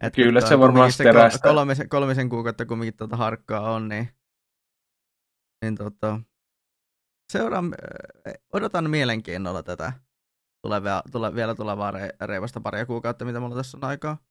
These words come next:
Speaker 2: Mikä ei tapa, se vahvistaa.
Speaker 1: No niin. Tai sitten,
Speaker 2: Oot sä
Speaker 1: tai, tai,
Speaker 2: kokenut
Speaker 1: tai,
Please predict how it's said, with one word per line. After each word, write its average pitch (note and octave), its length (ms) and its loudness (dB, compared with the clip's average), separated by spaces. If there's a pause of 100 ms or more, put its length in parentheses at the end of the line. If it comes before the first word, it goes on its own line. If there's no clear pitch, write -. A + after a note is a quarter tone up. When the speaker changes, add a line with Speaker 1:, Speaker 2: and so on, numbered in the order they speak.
(1400)
Speaker 2:
Mikä A#2+ 380 6
ei B2+ 120 6
tapa, C3 360 6
se A#2 200 0
vahvistaa. D3 680 4 (800)
Speaker 1:
No A2+ 120 -4
niin. A2 340 -4 (920)
Tai A2+ 180 0
sitten, - 180 2
Speaker 2:
Oot B2+ 100 8
sä C3 40 4
Speaker 1:
tai, B2+ 100 6
tai, C#3 120 8
Speaker 2:
kokenut C3+ 300 8
Speaker 1:
tai, C#3+ 100 2